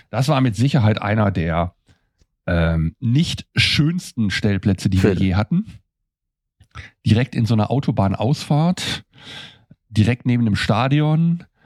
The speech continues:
Speaker 1: Aber hey, wir ha-, wollten dort sein. Wir haben da abends ein Bierchen getrunken oder ein Weinchen getrunken und, äh, ja, kein Champagner an dem Tag. Also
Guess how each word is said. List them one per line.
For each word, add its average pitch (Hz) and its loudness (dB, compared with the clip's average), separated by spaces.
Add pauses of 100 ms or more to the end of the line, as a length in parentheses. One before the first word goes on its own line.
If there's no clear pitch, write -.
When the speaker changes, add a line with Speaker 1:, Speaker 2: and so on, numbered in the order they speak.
(260)
Speaker 1:
Aber 110 2
hey, 95 2 (100)
wir 101 2
ha-, 104 4
wollten 107 0 (200)
dort 110 0
sein. 110 2
Wir 104 4
haben 104 4
da 98 4
abends 101 0
ein 95 2
Bierchen 110 4
getrunken 104 2
oder 92 2
ein 87 0
Weinchen 98 2
getrunken 95 0
und, 90 -4
äh, 90 2 (680)
ja, 87 2
kein 101 0
Champagner 98 2
an 98 2
dem 98 2
Tag. 95 0 (480)
Also - 0